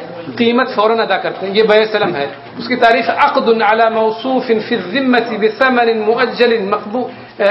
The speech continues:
بثمن مقبوض فی مجلس العقد، عقد علی موصوف فی الذمة مؤجل، ایسا ایگریمنٹ، ایسی ڈیل جو ذمے میں ہوتی ہے، سامنے حاضر نہیں ہوتی ہے، آپ کی ذمہ داری کہ اس کو فراہم کریں گے، موصوف، اس کی تمام صفات بیان کی گئی ہیں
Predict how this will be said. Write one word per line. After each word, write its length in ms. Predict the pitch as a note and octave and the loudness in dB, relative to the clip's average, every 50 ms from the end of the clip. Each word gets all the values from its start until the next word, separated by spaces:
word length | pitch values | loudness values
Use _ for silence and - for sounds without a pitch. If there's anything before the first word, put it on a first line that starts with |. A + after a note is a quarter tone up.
| G#3+ G3 F#3 F3+ | 2 0 2 2
بثمن 440 | G#3+ A3 - B3+ B3 B3+ B3+ A#3+ A#3 | 2 4 4 2 2 4 2 4 2
مقبوض 340 | A#3+ - - A3 C#4 D4 C#4+ C4+ - - | 2 0 0 -2 -2 0 0 0 0 0
فی 100 | C4 C4 | 0 0
مجلس 300 | B3+ C#4 B3+ A3 A#3 - - | 2 2 2 0 -4 -6 -4
العقد، 300 | A3+ A#3+ A3 - D#3+ - - - - - - - - - - - - - | -2 0 0 0 -2 -8 -12 -16 -18 -18 -20 -20 -20 -20 -20 -20 -14 0
عقد 300 | - A3 A3+ - C4 A3+ C4+ D#4 D4+ C#4 - F3+ | 2 2 2 2 2 0 2 0 0 -2 0 2
علی 300 | G3+ A3 A3+ A#3+ A#3+ A#3 | 2 4 6 4 4 4
موصوف 500 | A3+ A3+ A3+ A3 - C4 C#4 C#4+ C4+ - B3+ A#3+ A3 - | 4 2 0 0 -2 -2 -2 -2 -2 0 0 0 0 0
فی 80 | A#3 G#3+ | -4 -4
الذمة 460 | F3 E3+ A#3 C4 C4 C4 C4 B3+ B3+ | -4 -2 -2 -2 0 0 0 0 0
مؤجل، 500 | A#3 A3 A3+ A3+ G#3 E3+ D#3 E3+ F3 D3 - - - - - - - | 2 2 2 2 0 -2 -2 -2 -2 -2 -4 -10 -14 -16 -16 -8 0
ایسا 360 | - G#3 A3 A3+ A3+ - C4+ C4+ | 2 2 2 2 2 2 2 2
ایگریمنٹ، 560 | C4+ B3 A3 A3 A3+ A3+ A3 A3 G#3 E3+ - - - - - - - - | 2 2 0 2 2 2 2 2 0 0 -4 -10 -14 -18 -18 -20 -12 0
ایسی 380 | - G3+ A3 A3+ A3 - C4 C4 | 2 2 2 2 0 -2 -4 -2
ڈیل 380 | G#3 G3 B3 C4+ D4 D4+ C#4+ - - - - - - - | -2 0 0 0 0 -2 -4 -8 -12 -14 -18 -16 -14 -10
جو 180 | E3+ G3 B3 | -2 0 0
ذمے 360 | A#3+ - A#3+ B3+ B3 C4 D4+ | 2 4 4 4 4 4 4
میں 100 | C#4 B3+ | 2 2
ہوتی 220 | G#3+ F#3+ F3 F3 F#3+ | 0 0 -2 -2 -4
ہے، 60 | F3 | -2
سامنے 300 | F3 - A3 A#3 B3+ B3 | 2 2 2 4 4 2
حاضر 200 | A#3+ B3+ B3+ D4 | 2 0 0 0
نہیں 120 | - D#4+ | 0 2
ہوتی 220 | C#4 A3 G#3+ G3 G#3 | 2 2 0 0 -2
ہے، 60 | A3+ | 0
آپ 160 | B3 A#3+ A#3+ | 2 2 2
کی 80 | B3 A#3 | 2 0
ذمہ 160 | A#3 A#3+ A#3+ | 2 2 4
داری 180 | A#3 A#3+ B3+ C4+ | 4 2 0 0
کہ 100 | - A#3 | -2 -4
اس 80 | - - | -4 -4
کو 60 | F3+ | -2
فراہم 260 | F#3+ G3+ G3+ G3+ F#3+ | 0 2 2 2 0
کریں 200 | F3+ E3+ D#3+ D3+ | -2 -4 -4 -4
گے، 100 | C#3+ C#3+ C#3+ - - - - - F#3 | -4 -6 -8 -8 -16 -20 -18 -10 -6
موصوف، 580 | F3+ G3+ A3 A#3 A#3+ A3+ - - D4+ D4 - - - - - - - - - - - | 0 4 4 4 4 2 0 -2 0 0 0 -2 -4 -10 -12 -14 -16 -16 -18 -10 -10
اس 140 | D3 - | -10 -10
کی 120 | - - C#4 | -6 -8 -4
تمام 340 | - C4 A#3+ A#3+ B3+ C#4+ C4+ | 0 2 2 4 4 2 2
صفات 440 | B3+ C4 A3+ - A#3 B3 C4+ G3 | 0 -4 0 2 4 4 4 4
بیان 280 | G3+ A3+ A#3 C4 C4 B3+ | 4 4 4 4 2 0
کی 120 | C4 B3 | -2 0
گئی 220 | A3 G#3+ F#3 D#3+ C#3 | 0 2 0 0 -4
ہیں 120 | C3 - | -6 -10